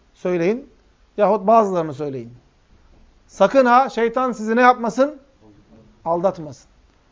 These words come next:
Başka bir rivayette aleyhissalatü vesselama deyince, "Sen bizim efendimizsin, seyidimizsin." deyince Nebi aleyhissalatü vesselam diyor ki, "Es-seyyidu Allah." Seyit olan Allah'tır.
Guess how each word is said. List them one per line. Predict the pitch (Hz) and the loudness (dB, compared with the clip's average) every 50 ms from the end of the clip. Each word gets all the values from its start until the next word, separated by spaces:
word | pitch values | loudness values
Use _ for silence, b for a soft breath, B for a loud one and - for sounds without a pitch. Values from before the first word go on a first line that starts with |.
| _ _ | _ _
Başka | 180 - - 233 233 | -16 -8 -6 -6 -4
bir | 240 | -2
rivayette | 240 233 233 233 233 226 226 226 247 254 269 269 - - _ _ _ _ _ _ | -2 0 2 2 2 2 0 0 0 0 0 -2 -10 -18 _ _ _ _ _ _
aleyhissalatü | 160 180 208 208 175 196 214 220 214 220 | -6 -4 -4 -4 -2 -2 -2 -2 -2 -6
vesselama | 214 196 202 214 208 214 208 214 214 | -8 -6 -6 -4 -2 -2 -2 -2 -4
deyince, | 214 220 226 202 190 | -4 -4 -6 -6 -4
"Sen | - 208 220 220 214 | -4 -4 -4 -4 -6
bizim | 202 208 202 | -6 -8 -6
efendimizsin, | 185 175 - 202 226 226 214 196 180 170 156 143 - - 165 147 131 | -8 -4 -2 -2 -2 -2 -4 -4 -6 -6 -8 -10 -14 -18 -18 -18 -14
seyidimizsin." | - 170 175 185 180 196 214 220 202 - - 180 170 165 | -10 -8 -6 -6 -4 -4 -4 -6 -6 -8 -10 -12 -6 -4
deyince | 190 214 226 220 196 226 254 277 269 b b b b b b b | -4 -4 -2 -2 -2 -2 -2 -2 -4 b b b b b b b
Nebi | 196 190 202 | -8 0 0
aleyhissalatü | 202 196 202 196 196 196 185 185 196 | 0 0 0 -4 -2 -2 -4 -4 -4
vesselam | 196 156 175 185 196 202 214 | -10 -6 -6 -6 -6 -6 -6
diyor | 240 214 | -8 -8
ki, | 156 196 | -8 -6
"Es-seyyidu | 202 202 - - - 220 226 214 208 208 202 240 262 285 - _ _ _ _ _ _ _ _ _ | -8 -8 -8 -4 -6 -4 -4 -2 -4 -4 -2 -4 -4 -4 -6 _ _ _ _ _ _ _ _ _
Allah." | - 170 175 170 165 156 127 110 - - - _ _ _ _ | -6 -4 -4 0 -2 -2 -4 -4 -14 -20 -20 _ _ _ _
Seyit | _ - 175 185 220 208 | _ -4 -4 -2 -2 -2
olan | 202 190 196 233 262 254 220 - _ _ _ _ _ | -2 -2 -2 -2 -2 -4 -12 -20 _ _ _ _ _
Allah'tır. | 147 156 170 185 151 135 - - - - | -8 -4 -2 -2 -4 -4 -10 -20 -20 -20